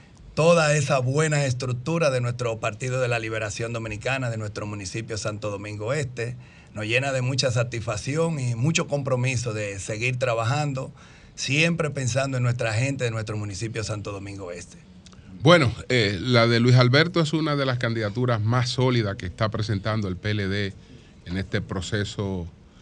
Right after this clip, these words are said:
Speaker 2: eh, hacia las municipales y, eh, es un candidato, eh, puntero, eh, en, en Santo Domingo Este. Entonces, Luis,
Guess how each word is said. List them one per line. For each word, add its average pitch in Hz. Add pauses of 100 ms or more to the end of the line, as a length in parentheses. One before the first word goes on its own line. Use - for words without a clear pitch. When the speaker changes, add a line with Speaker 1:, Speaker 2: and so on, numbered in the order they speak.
(260)
Speaker 2:
eh, 90
hacia 98
las 98
municipales 110
y, 87 (280)
eh, 90 (320)
es 98
un 135
candidato, 147 (420)
eh, 101
puntero, 156 (160)
eh, 95
en, 95 (160)
en 92
Santo 92
Domingo 95
Este. 78 (380)
Entonces, 147
Luis, 123